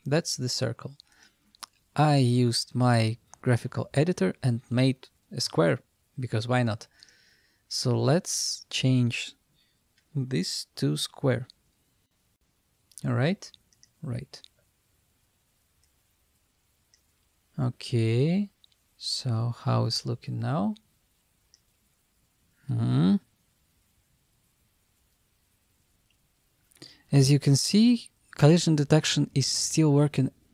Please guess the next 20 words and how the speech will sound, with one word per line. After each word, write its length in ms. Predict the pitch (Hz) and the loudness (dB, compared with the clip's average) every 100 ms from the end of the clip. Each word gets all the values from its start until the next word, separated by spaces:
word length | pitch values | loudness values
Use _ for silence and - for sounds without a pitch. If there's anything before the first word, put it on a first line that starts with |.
| _ _ | _ _
as 280 | 139 123 - | 0 0 -2
if 240 | - 143 139 | -2 -2 -2
it 120 | - | 0
was 220 | 127 123 | 2 2
a 60 | 120 | 0
circle, 540 | - 135 110 - 139 - _ _ - _ _ | 0 0 0 -4 -10 -12 _ _ -20 _ _
and 200 | 147 135 | 0 4
that's 260 | 135 131 - | 4 2 0
not 220 | 123 - | -2 -2
correct. 420 | - 104 107 - - _ _ _ | -2 -2 -2 -12 -20 _ _ _
Yes. 360 | - 110 - - _ _ _ _ _ _ _ _ _ _ 127 | -8 -6 -6 -8 _ _ _ _ _ _ _ _ _ _ -10
It's 1040 | - 117 113 113 110 113 110 110 113 - - - - _ _ - - | -2 0 2 0 -2 -4 -4 -4 -6 -8 -14 -20 -20 _ _ -20 -10
look 180 | 117 123 | -6 -4
like 160 | 107 | -6
a 40 | 120 | -8
tank. 420 | - 120 110 - - - _ _ _ _ _ _ _ _ _ - | -4 -2 -2 -6 -20 -20 _ _ _ _ _ _ _ _ _ -4
Without 480 | 123 120 120 113 - | 2 4 4 2 0
way 220 | 117 113 | 0 0
to 120 | - | -2
shoot, 340 | - 190 190 | -4 -4 -6